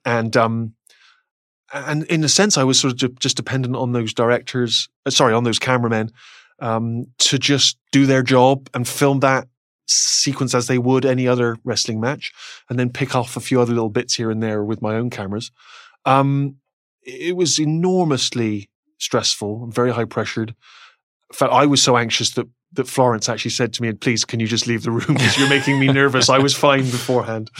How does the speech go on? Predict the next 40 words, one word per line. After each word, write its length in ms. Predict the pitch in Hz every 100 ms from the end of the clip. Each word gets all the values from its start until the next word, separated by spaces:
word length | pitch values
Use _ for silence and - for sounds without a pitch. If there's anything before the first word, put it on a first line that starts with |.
| - - - - -
Yeah. 420 | 147 196 170 117 - -
And, 240 | 160 151
you 60 | 196
know, 100 | 175
that's, 240 | 196 -
I 80 | 185
think 180 | 185 233
that's 120 | 220
sort 180 | - 190
of 120 | 165 - - - _ _ _ _
a 80 | 175
good 360 | 151 - 202 165
example 500 | 165 127 170 180 175
in 80 | 143
a 80 |
way, 160 | 135 127
I 40 |
think, 180 | 117 131
of 100 | 127
so 200 | - 139
much 460 | 131 135 139 139 -
of 260 | 117 107 _ _ _ _ _ _ _ _ _ _ -
what 200 | 123 120
you 60 |
might 140 | 123 117
term 220 | 127 120
relatively 500 | 120 127 131 - 117
low 180 | 117 113
budget 420 | 101 117 120 117
filmmaking 640 | - 139 147 110 104 110 110
is 140 | 107 -
that 160 | 123 123 - - _ _ -
so 260 | - 160
many 180 | 156 165
of 60 | 151
the 60 |
decisions 540 | 131 131 - 139 135 127
you 100 | 123
make 440 | 127 156 165 - -
are 400 | 127 123 120